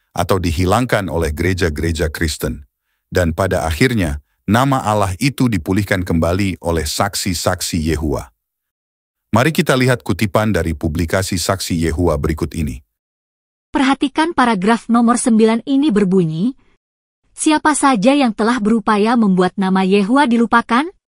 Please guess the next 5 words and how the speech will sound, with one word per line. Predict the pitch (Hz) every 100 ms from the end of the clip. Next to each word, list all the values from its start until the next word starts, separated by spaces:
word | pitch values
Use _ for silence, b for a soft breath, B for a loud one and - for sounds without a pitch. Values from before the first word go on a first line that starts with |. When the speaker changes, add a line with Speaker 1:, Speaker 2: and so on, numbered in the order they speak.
| _ _ _ _ _ _
Speaker 2:
Berikan | 180 214 233 269 262
contoh." | - 302 294 185 151 - _ _ _ _ _ _ _ _ _ _
Di | 190
pihak | 208 254 226 269
lain, | 202 165 147 190 311